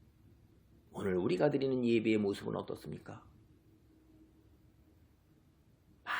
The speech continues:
우리 자신에게 질문을 해봐야 돼요. 하나님 제대로 아는 지식이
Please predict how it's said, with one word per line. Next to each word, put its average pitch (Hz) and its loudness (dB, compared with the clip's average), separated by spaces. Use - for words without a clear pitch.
우리 202 4
자신에게 160 2
질문을 117 2
해봐야 - -8
돼요. - -20
하나님 85 -2
제대로 156 4
아는 127 0
지식이 - -8